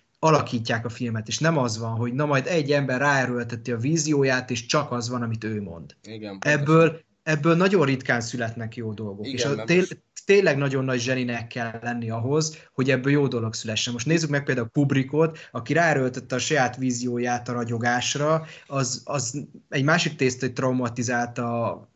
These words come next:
Speaker 1: főszereplő színésznőt ezáltal, de a ráerőltetett víziójából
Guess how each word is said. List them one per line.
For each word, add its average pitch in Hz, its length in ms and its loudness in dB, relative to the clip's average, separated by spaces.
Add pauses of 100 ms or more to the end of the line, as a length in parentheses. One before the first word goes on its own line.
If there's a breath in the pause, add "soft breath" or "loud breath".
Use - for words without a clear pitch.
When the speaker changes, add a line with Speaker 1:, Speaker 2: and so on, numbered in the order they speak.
(160)
Speaker 1:
főszereplő 123 580 0
színésznőt 117 640 0
ezáltal, 117 720 0 (220 loud breath)
de 123 140 -2
a 123 80 4
ráerőltetett 139 760 2
víziójából 120 1300 0